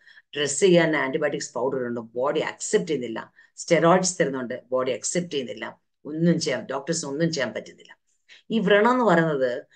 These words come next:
ഇത് നികന്ന് വരാതെ കുഴിഞ്ഞു കുഴിഞ്ഞു കുഴിഞ്ഞു പോവുക. എന്നുവെച്ചാ അത്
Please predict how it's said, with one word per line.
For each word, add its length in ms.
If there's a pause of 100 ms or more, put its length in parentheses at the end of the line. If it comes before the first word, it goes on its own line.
(200)
ഇത് 360
നികന്ന് 380
വരാതെ 460 (160)
കുഴിഞ്ഞു 300
കുഴിഞ്ഞു 400
കുഴിഞ്ഞു 760
പോവുക. 360
എന്നുവെച്ചാ 480 (280)
അത് 220